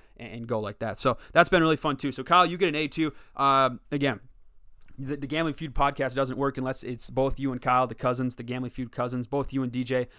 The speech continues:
and th-, that podcast doesn't work if you guys aren't here. So appreciate you. And then, of course, uh, with Kyle, uh, stepping up and, and coming into the, the kind of the co-host role, if you will, of the Early Bird Betting Show presented by the Coda Sports Gambling Network every single day, ten A M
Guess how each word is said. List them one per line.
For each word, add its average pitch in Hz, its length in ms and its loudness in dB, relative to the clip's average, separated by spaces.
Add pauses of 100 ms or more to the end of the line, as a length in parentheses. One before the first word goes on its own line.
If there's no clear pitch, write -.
(160)
and 117 260 -8
th-, 113 180 -6
that 123 180 -4
podcast 120 380 -4
doesn't 120 220 -4
work 127 200 -4
if 113 100 -10
you 127 60 -2
guys 123 200 0
aren't 123 160 -2
here. 123 140 0
So 117 240 -2
appreciate 135 480 -4
you. 131 240 -2 (260)
And 131 100 -4
then, 131 80 -2
of 131 140 -6
course, 135 300 -2
uh, 123 320 2
with 131 180 -4
Kyle, 139 420 6 (240)
uh, 123 280 -2
stepping 147 400 0
up 156 160 2
and, 131 200 -2
and 123 360 -8
coming 147 220 0
into 135 400 -2
the, 131 260 0
the 135 120 -6
kind 151 220 -2
of 139 80 -2
the 127 60 -6
co-host 147 640 4
role, 143 260 2
if 139 180 -2
you 139 100 -2
will, 143 320 0 (280)
of 131 160 -4
the 131 140 -4
Early 147 240 2
Bird 131 260 0
Betting 139 220 0
Show 131 400 0 (240)
presented 135 300 -2
by 131 100 0
the 127 80 -4
Coda 131 180 -4
Sports 123 240 -4
Gambling 120 300 -6
Network 120 340 -6
every 143 300 0
single 135 320 -6
day, 120 160 -6
ten 139 260 -6
A 135 80 -2
M 123 160 -4